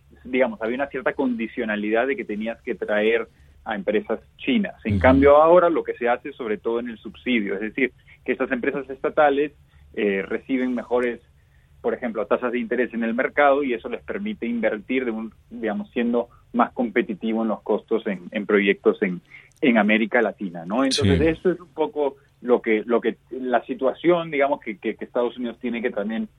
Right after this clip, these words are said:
Speaker 1: eh, con la que la, con la que tiene que lidiar, ¿no?
Speaker 2: Exacto. Ahora bien, treinta segundos para esto.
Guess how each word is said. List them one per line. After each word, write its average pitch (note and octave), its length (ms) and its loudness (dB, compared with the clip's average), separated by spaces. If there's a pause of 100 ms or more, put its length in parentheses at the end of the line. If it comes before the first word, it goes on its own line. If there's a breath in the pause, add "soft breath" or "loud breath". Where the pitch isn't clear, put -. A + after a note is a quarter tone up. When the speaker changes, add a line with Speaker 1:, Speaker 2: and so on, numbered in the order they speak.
(260)
Speaker 1:
eh, A2 260 -2
con B2 160 -2
la A#2+ 100 6
que B2 80 -6
la, A#2+ 120 0
con B2+ 160 0
la B2+ 80 6
que B2 100 0
tiene C#3+ 220 -2
que D3 80 0
lidiar, G#2+ 400 0
¿no? G#2+ 140 -2
Speaker 2:
Exacto. G2 500 2 (360 loud breath)
Ahora C3 320 8
bien, A2 180 8
treinta B2+ 360 8
segundos G2+ 380 4
para F2 280 2
esto. D#2 420 -2